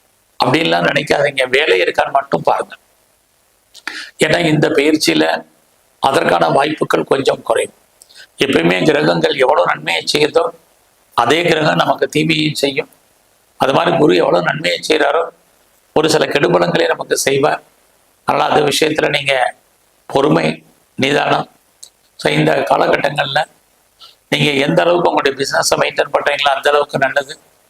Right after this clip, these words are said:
யாரெல்லாம் செகண்ட் மேரேஜுக்கு ட்ரை பண்றீங்களோ, பண்ணுங்க. எக்ஸ்போர்ட், இம்போர்ட் பண்றவங்க கவனமா இருங்க. பணம் லாக் ஆகுறதுக்கான வாய்ப்புகள் இருக்கு. பெரிய லெவல்ல எல்லாத்துலயுமே பணத்தை செலவு பண்ணாதீங்க. உங்களுடைய உழைப்பு மற்றவருக்கு லாபம், உங்களுக்கு பிரயோஜனம் இல்லை.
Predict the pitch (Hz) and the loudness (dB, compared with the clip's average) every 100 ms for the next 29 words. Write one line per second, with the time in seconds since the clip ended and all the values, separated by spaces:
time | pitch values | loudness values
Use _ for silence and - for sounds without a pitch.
0 | - - _ - 139 170 185 170 165 170 | -20 -20 _ -2 0 0 0 0 0 0
1 | 170 160 156 151 151 151 143 - 147 143 | 0 0 -2 -4 -2 0 0 0 -2 -2
2 | 143 147 - 135 143 139 156 - _ _ | 0 -2 0 -2 -2 -2 -4 -6 _ _
3 | _ _ _ - 139 135 - 190 175 160 | _ _ _ -4 -2 0 0 0 0 0
4 | 170 175 - 165 147 143 139 139 151 160 | 0 0 0 0 0 0 0 0 0 0
5 | 151 139 143 151 - _ _ _ _ - | 0 0 -2 -4 -6 _ _ _ _ -2
6 | 147 170 147 - 160 147 147 147 143 135 | 0 2 0 0 0 2 0 0 0 2
7 | 135 147 143 151 147 135 - 147 - _ | 0 -2 -2 0 0 -2 0 -4 -4 _
8 | _ _ _ _ - 165 196 185 165 160 | _ _ _ _ 0 2 2 2 2 0
9 | 151 147 160 160 160 165 165 147 - 156 | -2 -2 -2 0 -2 -4 -6 -4 -2 -2
10 | 143 151 156 147 143 135 131 143 - _ | 0 0 0 0 0 -2 -4 -6 -6 _
11 | _ _ _ - 139 160 151 139 165 170 | _ _ _ -2 2 2 2 2 2 0
12 | 185 151 - 180 170 - 143 160 170 147 | 0 0 0 0 0 0 0 2 0 0
13 | - - - - 151 156 156 139 139 143 | -2 -2 -2 0 2 2 0 -2 -2 -2